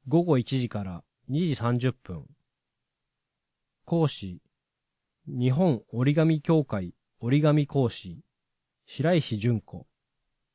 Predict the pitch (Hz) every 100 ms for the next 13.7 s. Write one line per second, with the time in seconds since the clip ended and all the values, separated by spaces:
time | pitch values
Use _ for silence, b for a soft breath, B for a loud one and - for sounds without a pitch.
0 | _ _ _ _ _ _ _ _ _ -
1 | 135 143 - 127 117 - _ _ _ _
2 | _ _ - 180 185 135 107 113 110 107
3 | 107 104 101 - _ - 101 - 151 170
4 | - 170 160 160 151 95 - 101 95 85
5 | _ _ _ _ _ _ _ _ _ _
6 | _ _ _ - 143 143 139 131 127 -
7 | _ _ _ _ _ - 147 160 151 107
8 | 73 67 _ _ _ _ _ 113 131 147
9 | - 135 135 127 120 113 107 - _ _
10 | _ _ _ _ _ _ _ _ _ _
11 | _ _ _ _ _ _ _ _ _ 120
12 | 113 151 143 143 131 - _ _ _ 120
13 | 147 156 - 139 135 127 120